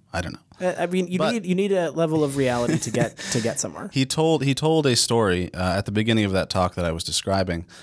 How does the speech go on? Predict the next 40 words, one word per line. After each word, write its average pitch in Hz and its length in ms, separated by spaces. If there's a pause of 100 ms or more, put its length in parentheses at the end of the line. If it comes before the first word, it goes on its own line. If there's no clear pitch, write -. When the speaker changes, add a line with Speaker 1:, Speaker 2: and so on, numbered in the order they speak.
(240)
Speaker 1:
which 101 260
reminded 101 380
me 90 160
of 82 200
this 85 160
Monbiot, 76 680 (100)
uh, 92 220
conception. - 540 (100)
So - 180
I've, 73 360
I'm 87 180
just - 140
gonna 85 160
quote 85 280
it 82 140
here. - 360 (400)
It's, - 260
uh, 78 200 (100)
a 117 80
bit 117 160
lengthy, 80 360
but 71 200 (240)
here 82 100
it 73 80
is. - 160 (800)
So 110 220
he 113 160
said, 104 340 (720)
Let 147 140
me 160 100
tell 127 220
you 117 160
a 107 60
story 92 440
about 90 260
a 87 80
species 98 580
that 92 140
was 85 140
asleep. - 420